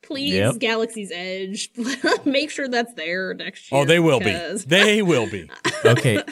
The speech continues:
Speaker 2: so
Speaker 1: I
Speaker 2: who's,
Speaker 1: will buy one of
Speaker 2: who's,
Speaker 1: those.
Speaker 2: who's waiting for a Jedi Leia novel now? 'Cause I am totally waiting for a Jedi Leia novel right now. I want a Luke and Leia story set in that, that little era.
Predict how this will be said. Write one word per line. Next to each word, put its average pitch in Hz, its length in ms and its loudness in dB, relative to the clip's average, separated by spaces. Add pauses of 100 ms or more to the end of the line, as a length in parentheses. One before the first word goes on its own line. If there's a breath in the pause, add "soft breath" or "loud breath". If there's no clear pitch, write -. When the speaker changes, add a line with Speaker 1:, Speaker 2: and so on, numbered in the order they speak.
(120)
Speaker 2:
so 156 380 0
Speaker 1:
I 151 40 -4
Speaker 2:
who's, 190 320 4
Speaker 1:
will 240 60 6
buy 156 60 6
one 185 100 6
of 214 60 2
Speaker 2:
who's, 170 380 -2
Speaker 1:
those. - 180 -14
Speaker 2:
who's 175 200 2
waiting 151 440 4
for 135 220 0
a 117 100 2 (260)
Jedi 127 340 4
Leia 113 360 4
novel 92 320 0
now? 92 360 -2 (180)
'Cause 98 280 -2
I 107 180 6
am 107 180 6
totally 107 500 4
waiting 90 360 0
for 85 220 -2
a 87 80 -2 (240)
Jedi 92 320 2
Leia 90 300 2
novel 90 420 -2
right - 220 -4
now. - 340 -8 (100)
I 117 140 4
want 123 220 6
a 117 60 6
Luke 110 340 4
and 107 120 4
Leia 101 320 4
story 95 580 -4 (120)
set - 340 -2
in 104 120 2
that, 95 320 2 (100)
that 101 440 0 (320)
little 95 240 0
era. 90 360 -2